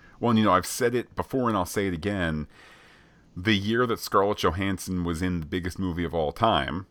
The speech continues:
playing Black Widow in Endgame, she was also one of five women ever to be nominated for Best Actress and Best Supporting Actress in the same year, uh, for Marriage Story and Jojo Rabbit. So you,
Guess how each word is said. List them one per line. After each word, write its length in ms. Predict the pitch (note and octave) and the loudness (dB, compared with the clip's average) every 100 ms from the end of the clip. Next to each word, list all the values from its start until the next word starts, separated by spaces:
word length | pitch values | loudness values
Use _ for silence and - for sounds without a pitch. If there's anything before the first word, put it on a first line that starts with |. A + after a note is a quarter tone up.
| _ | _
playing 240 | D#2+ D#2+ | -6 -4
Black 300 | D2 D2+ D#2 | 0 -2 0
Widow 200 | F2 D#2+ | -2 -2
in 60 | C#2+ | -2
Endgame, 600 | F2 G2 D#2+ C2+ C2 A#1+ _ - | -2 -2 -4 -6 -8 -12 _ -12
she 260 | - A#2+ | -2 0
was 240 | G2+ G2 G#2 | 2 2 4
also 460 | G#2+ G#2+ G2 F2 | 2 2 0 2
one 420 | F2 E2+ F#2 G2 G2 | 2 0 0 0 0
of 240 | F2+ E2 | 0 0
five 360 | - E2+ F2+ E2 | 0 0 2 0
women 380 | F2+ F2 E2 - | -2 -2 -2 0
ever 320 | F#2 E2 D#2+ | 0 2 0
to 120 | D#2 | 0
be 100 | E2+ | -4
nominated 640 | E2 E2 E2 E2+ D#2+ D#2+ D2+ | -2 0 0 0 -4 -4 -8
for 320 | - E2 D#2 | -8 -4 -4
Best 340 | D2 F2+ F2 | 0 0 0
Actress 480 | E2 D#2 - E2 D#2+ - | 2 2 0 -6 -8 -6
and 200 | F2 E2+ | -4 -2
Best 160 | E2 - | -2 -4
Supporting 320 | E2 F2 D#2+ | -4 -2 -2
Actress 360 | C#2+ - D#2 | -6 -6 -10
in 120 | C#2 D2+ | -8 -10
the 60 | |
same 340 | - F2 D2+ D2+ | -6 -4 -4 -2
year, 480 | G2+ A2+ C#2+ C2+ - _ _ _ _ - - | 0 2 2 0 -4 _ _ _ _ -20 -10
uh, 260 | - E2 D2+ | -2 2 2
for 380 | - F2+ E2 D#2 | -2 -6 -2 -2
Marriage 380 | C#2 D2+ D#2 - | 0 0 0 -2
Story 420 | - D#2 D#2 D#2 | -4 0 0 -2
and 140 | D#2 | -6
Jojo 320 | D#2+ D#2+ D2 | -4 -2 -2
Rabbit. 500 | C#2+ E2+ E2+ C#2+ - | 0 2 2 -2 -6
So 440 | - F#2 D#2+ D2 C2+ - - - _ - | -6 0 2 2 -4 -12 -20 -20 _ -18
you, 460 | A#2 G2+ G2+ G#2 | -12 -4 0 0